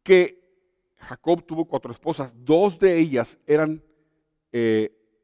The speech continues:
no eran hebreas, no eran, no eran, eh,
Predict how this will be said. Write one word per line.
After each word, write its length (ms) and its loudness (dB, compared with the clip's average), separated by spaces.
no 200 0
eran 220 -2
hebreas, 500 -4
no 160 -4
eran, 240 -4
no 140 -6
eran, 180 -2
eh, 220 -2